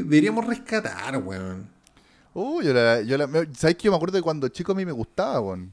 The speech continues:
Speaker 2: Que, que todo el mundo la chaqueteaba caleta, pero a mí, a mí me
Speaker 1: Sí,
Speaker 2: gustaba
Speaker 1: pero
Speaker 2: cuando
Speaker 1: es que
Speaker 2: chico,
Speaker 1: te,
Speaker 2: weón.
Speaker 1: Héctor, ¿sabes qué?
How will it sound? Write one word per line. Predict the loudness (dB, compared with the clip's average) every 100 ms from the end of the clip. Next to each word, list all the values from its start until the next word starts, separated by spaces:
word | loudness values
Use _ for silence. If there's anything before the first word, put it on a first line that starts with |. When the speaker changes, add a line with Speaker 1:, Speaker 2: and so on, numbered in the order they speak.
| _
Speaker 2:
Que, | -4 -2
que | -4
todo | 0 0
el |
mundo | 2 2
la | 2 2
chaqueteaba | -2 -2 -2 0
caleta, | -2 -2 -4 -6 -4
pero | -4
a |
mí, | -4
a | -6 -6 -8 -10 -8 -6
mí |
me | -2
Speaker 1:
Sí, | -2
Speaker 2:
gustaba | 0 4 4
Speaker 1:
pero | 4
Speaker 2:
cuando | 0
Speaker 1:
es | -2
que |
Speaker 2:
chico, | -2
Speaker 1:
te, | -2
Speaker 2:
weón. | -4
Speaker 1:
Héctor, | -2 -4
¿sabes | -2 -4 0
qué? | -2 -2 -8